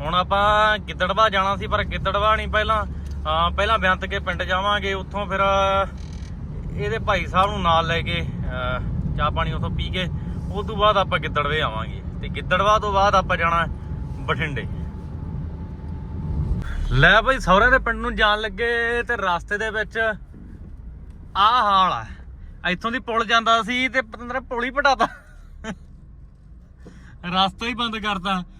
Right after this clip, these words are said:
ਪਤਾ ਨਹੀਂ ਹੁਣ ਇਹਦੀ ਕੁੜੀ ਨੀ ਸੱਦਣਾ। ਇਹ ਪੁਲ ਪਲ ਭਾਈ ਮੇਲਾ ਦੁਬਾਰੇ ਬਣਾਗਾ।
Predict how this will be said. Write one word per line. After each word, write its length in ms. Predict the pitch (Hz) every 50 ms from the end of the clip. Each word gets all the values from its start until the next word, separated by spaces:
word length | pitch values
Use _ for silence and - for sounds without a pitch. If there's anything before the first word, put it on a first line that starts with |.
| - - - - - -
ਪਤਾ 200 | 202 190 240 247
ਨਹੀਂ 100 | 247 233
ਹੁਣ 160 | 214 214 220 220 220 220 220 220 220 214
ਇਹਦੀ 120 | 208 214
ਕੁੜੀ 200 | 196 180 214 214
ਨੀ 100 | 233 269
ਸੱਦਣਾ। 380 | 269 254 240 233 240 240 220 226 - - - - - - - - - - - 214 190 - - 277 - - - 453 - - - 453 - - - 302 - - - 190 185 - - 156 - - - 147 - - - - - - - - - - - - - - - - - - - - - - - - - - - - - - - - - - 196 196 202
ਇਹ 80 | 208 196 180
ਪੁਲ 160 | 196 196 180
ਪਲ 200 | 165 185 180 170
ਭਾਈ 180 | 151 175 175
ਮੇਲਾ 220 | 165 156 156 151 143
ਦੁਬਾਰੇ 360 | 135 139 135 139 143 139 143
ਬਣਾਗਾ। 640 | 131 139 139 139 139 139 139 139 143 151 147 139